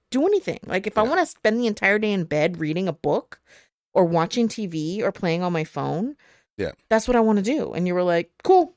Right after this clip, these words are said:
Speaker 1: works for me."
Speaker 2: Yeah. And then we made little signs and
Speaker 1: And
Speaker 2: put
Speaker 1: that
Speaker 2: 'em
Speaker 1: was
Speaker 2: up
Speaker 1: the thing.
Speaker 2: that
Speaker 1: That's
Speaker 2: stop
Speaker 1: been the
Speaker 2: signs
Speaker 1: thing
Speaker 2: that
Speaker 1: ever
Speaker 2: said,
Speaker 1: since,
Speaker 2: "Stop.
Speaker 1: yeah.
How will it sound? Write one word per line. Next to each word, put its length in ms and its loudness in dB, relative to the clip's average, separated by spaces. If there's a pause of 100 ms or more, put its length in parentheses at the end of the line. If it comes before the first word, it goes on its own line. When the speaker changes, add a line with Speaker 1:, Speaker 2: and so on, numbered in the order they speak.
Speaker 1:
works 200 -2
for 80 -6
me." 220 -4 (340)
Speaker 2:
Yeah. 160 -4 (680)
And 80 -6
then 80 -6
we 100 -8
made 240 -8
little 160 -4
signs 380 -6
and 60 -2
Speaker 1:
And 100 -2
Speaker 2:
put 40 0
Speaker 1:
that 60 -2
Speaker 2:
'em 60 -2
Speaker 1:
was 80 -2
Speaker 2:
up 40 -6
Speaker 1:
the 60 -6
thing. 120 0
Speaker 2:
that 120 -2
Speaker 1:
That's 160 2
Speaker 2:
stop 100 -4
Speaker 1:
been 100 2
the 60 2
Speaker 2:
signs 160 -2
Speaker 1:
thing 140 0
Speaker 2:
that 60 -2
Speaker 1:
ever 220 -2
Speaker 2:
said, 40 -6
Speaker 1:
since, 160 -4
Speaker 2:
"Stop. 260 -4
Speaker 1:
yeah. 180 -6